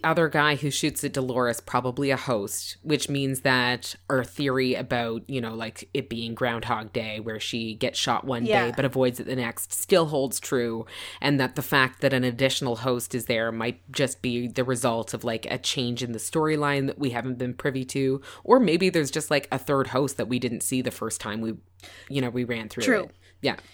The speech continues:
Speaker 2: Yeah,
Speaker 1: Okay, cool.
Speaker 2: and I assume this cowardly guy associates himself with these, like, you know, bully kind of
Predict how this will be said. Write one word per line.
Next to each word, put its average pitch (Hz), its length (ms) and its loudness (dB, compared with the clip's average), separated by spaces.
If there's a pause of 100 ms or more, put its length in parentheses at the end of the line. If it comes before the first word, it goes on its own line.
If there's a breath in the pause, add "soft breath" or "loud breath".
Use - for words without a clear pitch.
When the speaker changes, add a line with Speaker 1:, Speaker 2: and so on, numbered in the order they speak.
(240 loud breath)
Speaker 2:
Yeah, 226 100 6
Speaker 1:
Okay, 208 160 12
cool. 147 200 4
Speaker 2:
and 220 100 -4
I 233 140 6
assume 240 240 0
this 208 120 -6
cowardly 208 440 4
guy 190 220 2
associates 180 480 -4
himself 175 360 -6
with 170 100 -16
these, 170 240 -10
like, 160 260 -10 (500)
you 202 120 -4
know, 175 160 -6 (100)
bully 190 300 2
kind 175 240 -4
of 165 160 -6